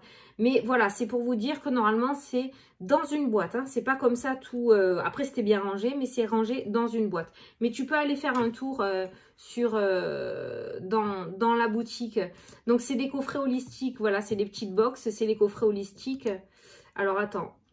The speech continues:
Tu vois, c'est, c'est une trentaine d'euros le coffret holistique. Franchement, pour ce qu'il y a dedans, moi, euh, je trouve ça vraiment superbe.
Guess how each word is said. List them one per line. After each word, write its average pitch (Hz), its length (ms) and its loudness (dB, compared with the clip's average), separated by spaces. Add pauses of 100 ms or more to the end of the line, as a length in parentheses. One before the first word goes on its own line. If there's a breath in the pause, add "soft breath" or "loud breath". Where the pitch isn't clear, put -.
(120)
Tu - 120 -8
vois, 233 180 4
c'est, 220 600 4
c'est - 280 -2
une 233 100 2
trentaine 226 440 2
d'euros 196 260 2
le 180 100 2
coffret 185 300 -2
holistique. 185 500 -4
Franchement, 220 420 -2
pour 214 120 -8
ce - 100 -20
qu'il 214 120 0
y - 20 2
a 196 60 2
dedans, 196 440 0
moi, 214 540 0
euh, 196 260 -4
je 190 120 -6
trouve 202 200 -8
ça 214 160 -4
vraiment 196 300 -4
superbe. - 480 -8